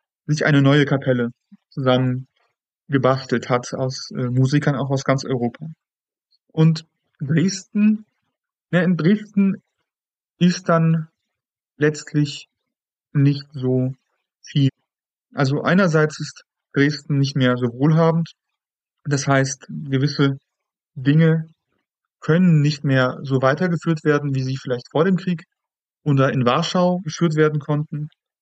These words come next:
Und andererseits gibt es durch den Tod des Königs, Tod des eigentlichen Erben und dann diese Regentschaft, weitgehenden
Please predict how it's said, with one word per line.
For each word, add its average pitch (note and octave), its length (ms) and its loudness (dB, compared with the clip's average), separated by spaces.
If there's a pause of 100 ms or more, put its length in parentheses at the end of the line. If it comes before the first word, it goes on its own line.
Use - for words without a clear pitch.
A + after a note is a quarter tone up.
(380)
Und C#3+ 460 2
andererseits E3 880 2 (440)
gibt D#3 160 -4
es E3 280 0
durch C#3+ 160 -2
den C3+ 180 0
Tod G3+ 340 -2
des C3+ 140 -12
Königs, F3 400 0 (540)
Tod F3 240 2 (100)
des - 240 -18 (520)
eigentlichen C#3 720 -2
Erben D3+ 480 0 (640)
und C#3 400 -2
dann E3 240 4
diese C#3+ 260 0
Regentschaft, D3 580 0 (380)
weitgehenden C#3 880 2